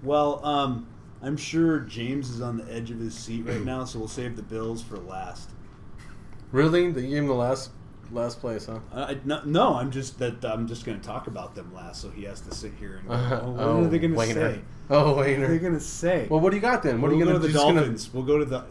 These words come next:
Speaker 1: the Dolphins, who look so amazing to me that when I've watched them in preseason.
Speaker 2: That was
Speaker 1: that,
Speaker 2: a terrible preseason
Speaker 1: that I
Speaker 2: game.
Speaker 1: gave them, that I gave them, uh, a three and thirteen.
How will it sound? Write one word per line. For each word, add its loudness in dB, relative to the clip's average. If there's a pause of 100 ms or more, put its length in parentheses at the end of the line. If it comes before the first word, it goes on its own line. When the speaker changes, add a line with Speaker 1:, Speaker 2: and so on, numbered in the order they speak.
Speaker 1:
the -4
Dolphins, -4
who -8 (120)
look -6
so -6
amazing -4
to -10
me -8 (160)
that -14
when -10
I've -12
watched -12
them -8
in -10
preseason. -6
Speaker 2:
That 2
was 4
Speaker 1:
that, -2
Speaker 2:
a -12
terrible 0
preseason -4
Speaker 1:
that 2
I 2
Speaker 2:
game. 0
Speaker 1:
gave 0
them, -4
that -6
I -8
gave -12
them, -12 (600)
uh, -10
a -14
three -10
and -14
thirteen. -12